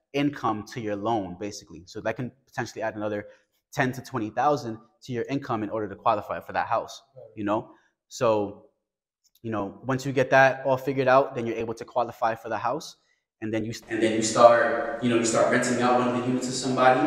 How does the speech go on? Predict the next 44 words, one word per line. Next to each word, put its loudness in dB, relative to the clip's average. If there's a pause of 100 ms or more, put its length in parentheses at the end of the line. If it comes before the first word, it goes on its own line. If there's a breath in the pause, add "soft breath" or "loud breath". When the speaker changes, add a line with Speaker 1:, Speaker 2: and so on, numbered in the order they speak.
(440)
Speaker 1:
And 2
in 4
New 4
York, 4
there's 0
a 0
bunch 2
of -4
places, -4
there's -4
a 0
bunch 4
of 2
homes 2
that 2
have, 0
like, -2
basements -2
and -6
stuff -4
like -2
that. 0
So -6
you -2
can 0
fix 2
up -2
the -4
basement. 0
You -2
can -2
also 0
rent -2
out 0
the -4
basement -4
to -8
somebody -2
and -4
build -2
an -2
apartment -2
down -4
there. -2